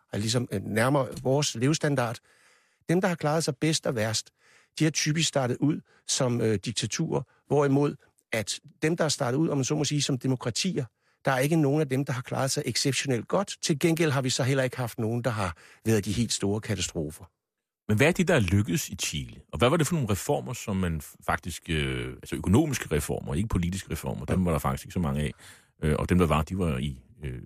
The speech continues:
Speaker 2: i negativ retning. Men de økonomiske reformer, som blev gennemført i halvfjerdserne af Pinochets regime, hvad, hvad,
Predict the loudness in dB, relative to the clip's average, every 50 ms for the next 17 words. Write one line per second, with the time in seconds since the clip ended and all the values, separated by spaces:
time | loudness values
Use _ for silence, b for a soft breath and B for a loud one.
0 | -14 -10 -4 -2 0 0 2 2 2 0 0 2 2 2 2 2 0 -2 B B
1 | B B B B B 4 4 4 6 6 4 6 6 6 6 6 4 2 -2 -2
2 | 0 0 0 2 2 2 2 2 2 0 0 2 2 4 4 2 0 0 -2 -4
3 | -2 2 0 2 2 2 -2 0 0 0 0 0 0 0 0 -2 -2 -2 -4 -2
4 | -2 -2 -2 -4 -6 -4 -2 -2 -2 -2 -2 -2 -2 0 -2 -4 -8 -10 -10 -10
5 | -10 -10 -12 -10 -8 -6 -4 0 2 4 4 4 4 2 2 2 2 2 0 0
6 | -2 -2